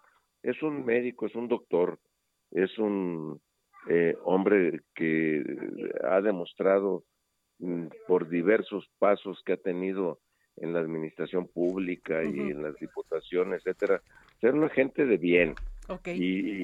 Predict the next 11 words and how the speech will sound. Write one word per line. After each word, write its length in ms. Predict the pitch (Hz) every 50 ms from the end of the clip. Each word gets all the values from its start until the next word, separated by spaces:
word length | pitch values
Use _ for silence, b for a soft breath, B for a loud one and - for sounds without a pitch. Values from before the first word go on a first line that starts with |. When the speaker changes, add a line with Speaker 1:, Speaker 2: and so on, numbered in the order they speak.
| - -
Speaker 1:
y, 140 | 95 95 92
y, 420 | 87 95 95 87 80 92 92 82 -
y, 500 | 101 - - 98 104 98 87 90 104 110
y 40 | 123
es 140 | 120 -
otra 240 | 131 127 - 131 127
cosa 400 | - - 95 92 - - 78 71
él. 140 | 65 64 62 64 _
Entonces, 460 | _ - 101 104 98 107 101 82 - _ _ _ _ _ _ _ _ _
y 140 | - 104 107
además, 340 | 110 117 131 151 160 165